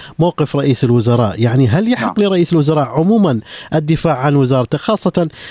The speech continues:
Speaker 1: يعني الوزراء اللي يكون يعني شبهة خطأ وليس خطأ واضح مئة بالمئة، يعني مو شبهة فساد،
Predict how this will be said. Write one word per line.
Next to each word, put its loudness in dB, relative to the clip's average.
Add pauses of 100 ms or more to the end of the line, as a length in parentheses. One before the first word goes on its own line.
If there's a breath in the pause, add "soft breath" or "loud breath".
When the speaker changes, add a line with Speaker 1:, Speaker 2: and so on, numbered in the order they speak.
(160 loud breath)
Speaker 1:
يعني 2
الوزراء 2
اللي 2
يكون 0
يعني 2
شبهة 0 (120)
خطأ -4
وليس 0
خطأ -2
واضح 0
مئة 0
بالمئة، 2
يعني 2
مو 2
شبهة -2
فساد، -2